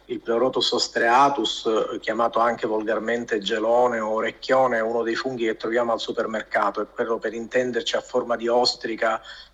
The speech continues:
di colore grigiastro o brunastro, eh, con un largo cappello e con un gambo molto ridotto. Ehm,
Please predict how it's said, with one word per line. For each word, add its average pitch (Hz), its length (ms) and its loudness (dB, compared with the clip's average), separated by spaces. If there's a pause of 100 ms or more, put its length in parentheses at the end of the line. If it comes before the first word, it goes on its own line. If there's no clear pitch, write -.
(120)
di 120 320 0
colore 113 400 0
grigiastro 113 840 0
o 107 100 2
brunastro, 104 760 0 (580)
eh, 107 440 -4
con 117 160 -4
un 113 120 0
largo 113 360 2
cappello 135 580 2
e 113 60 2
con 117 160 0
un 113 160 -4
gambo 113 440 2
molto 117 340 0
ridotto. 101 680 -2 (560)
Ehm, 101 1040 -6